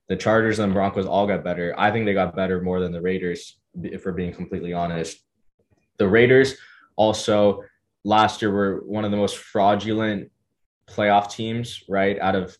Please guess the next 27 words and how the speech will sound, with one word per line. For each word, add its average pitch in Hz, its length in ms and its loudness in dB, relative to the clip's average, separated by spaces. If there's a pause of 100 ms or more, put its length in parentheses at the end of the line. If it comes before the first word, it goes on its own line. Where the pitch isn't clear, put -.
out 95 140 -4
of 87 140 -4
ev-, 98 280 -4
every 101 280 -2
team 98 580 -4
in, 90 520 -2
in 95 100 -4
the 85 80 -2
N 90 100 -2
F 90 180 -6
L. 90 320 -2 (540)
The 113 120 2
problem 139 400 6
with 135 140 2
them 113 300 4
making 107 600 -4
the 95 80 -4
playoffs 101 500 0
is 92 100 -12
now 95 260 0
they 107 140 0
have 98 440 0
the 98 100 -4 (120)
third 101 200 -2
hardest, 98 640 -4 (340)
um, 90 420 -4
schedule 104 880 0